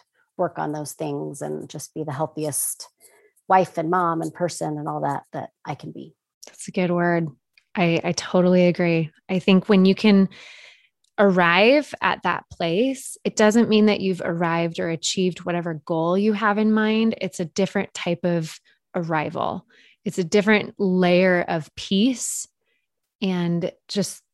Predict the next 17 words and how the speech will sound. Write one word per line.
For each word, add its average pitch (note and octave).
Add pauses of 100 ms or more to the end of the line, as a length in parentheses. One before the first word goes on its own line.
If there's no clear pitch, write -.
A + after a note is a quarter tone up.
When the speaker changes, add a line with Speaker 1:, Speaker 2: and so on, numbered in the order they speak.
(280)
Speaker 2:
being F3+
satisfied G#3 (240)
and E3+
content, G3+ (220)
um, F#3
with F#3
where F#3
you're F#3
at, G#3+
but G#3
it F#3+
doesn't G#3
mean F#3+
that F#3
you're D#3+ (160)
done. - (840)
Speaker 1:
Right. E3